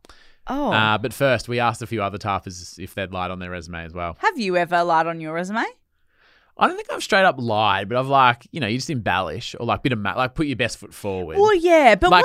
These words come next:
Speaker 1: what's
Speaker 2: a bit of experience in this, like, yes, I am good at that.
Speaker 1: Yeah. And I think, ba-, like, you know, when you add, like, really early in your, like, work journey or whatever,
Speaker 2: Mm.
Speaker 1: and you go, "Oh,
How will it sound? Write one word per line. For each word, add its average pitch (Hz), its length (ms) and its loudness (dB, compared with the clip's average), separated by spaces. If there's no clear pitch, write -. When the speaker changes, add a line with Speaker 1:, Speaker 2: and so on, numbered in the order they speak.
Speaker 1:
what's 180 120 4
Speaker 2:
a 123 40 0
bit 185 140 8
of 185 100 4
experience 175 600 0
in 185 100 -2
this, 233 220 -8
like, 147 260 0
yes, 139 240 2
I 127 160 6
am 117 160 0
good 104 140 -4
at 78 100 -12
that. 80 200 -6
Speaker 1:
Yeah. 185 580 4
And 320 140 2
I 339 60 6
think, 359 280 -2
ba-, 302 140 2
like, 233 340 6
you 226 120 0
know, 247 120 4
when 294 140 2
you 226 80 2
add, 170 380 4
like, 220 240 6
really 208 480 4
early 196 380 4
in 185 80 -6
your, 180 100 -4
like, 170 340 0
work 165 420 -4
journey 165 340 -6
or 160 80 -6
whatever, 160 240 0
Speaker 2:
Mm. 160 240 2
Speaker 1:
and 240 160 2
you 247 60 0
go, 240 180 10
"Oh, 233 360 8